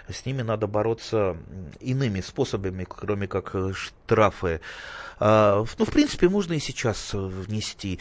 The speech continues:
Не вносить только под картошку золу, потому что под картошку, вот внесение золы,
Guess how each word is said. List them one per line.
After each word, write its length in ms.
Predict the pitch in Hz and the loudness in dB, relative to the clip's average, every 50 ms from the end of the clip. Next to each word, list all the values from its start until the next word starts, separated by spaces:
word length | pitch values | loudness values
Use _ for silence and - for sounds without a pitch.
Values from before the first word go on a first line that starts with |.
| - - - | -8 -2 2
Не 80 | 160 | 2
вносить 340 | 180 185 214 - - - - | 4 4 4 2 2 -6 -2
только 180 | - - - - | -2 -2 -2 0
под 180 | - 139 - | -2 -2 2
картошку 480 | - 156 160 - - 123 - - - 92 | 2 0 0 0 -2 -4 -4 -4 -8 -6
золу, 500 | 85 104 127 151 180 220 262 285 277 - - - - - - - - | -2 0 0 0 0 2 2 0 0 -2 -10 -18 -18 -20 -20 -10 -4
потому 340 | - - - 139 139 139 143 | -4 2 2 4 4 4 0
что 140 | - - 131 | -2 -2 -6
под 200 | - - 135 - | -4 -4 -2 2
картошку, 580 | 156 143 147 147 - 233 233 - - 160 117 95 | 2 2 2 4 2 2 2 2 2 2 2 2
вот 220 | 110 127 123 - | 2 -2 -2 -2
внесение 840 | 113 113 131 151 - - 160 147 127 120 120 117 110 107 87 92 107 | -6 -4 -4 -4 -2 0 0 0 2 2 2 2 2 2 0 -2 -2
золы, 580 | 101 120 135 139 143 143 139 127 110 98 85 | 4 6 6 6 8 6 4 4 4 2 0